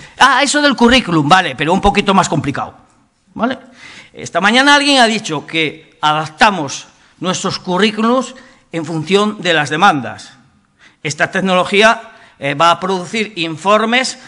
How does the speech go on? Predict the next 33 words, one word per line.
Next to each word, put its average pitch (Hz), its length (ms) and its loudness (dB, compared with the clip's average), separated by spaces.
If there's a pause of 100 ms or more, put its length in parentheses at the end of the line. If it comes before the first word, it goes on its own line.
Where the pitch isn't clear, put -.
(240)
que, 151 640 -6
eh, 151 80 -18
se 180 180 -2
puede 226 260 2
producir 226 360 2
informes 240 540 2 (200)
similares 180 640 0
a 185 60 2
los 165 100 -2
de 170 60 -2
los 156 140 -4
currículums, 160 640 -6 (800)
¿eh? 185 200 -10
Pero, 170 320 -2 (440)
pero 165 280 -4
podemos 190 320 -4
estar 202 240 0
constantemente 180 680 -4
rehaciéndolo. 143 760 -8 (960)
Su, 214 200 -2 (160)
su 214 220 -2
contenido 220 840 0 (960)
Podemos 160 320 -4
poner 180 440 2
un, 180 260 -4
un, 185 180 -4
una 180 220 0
parte 180 280 2
para 170 200 0
presentar, 170 720 -2
tablas 175 320 0
de 160 120 -8
contenidos, 190 800 -6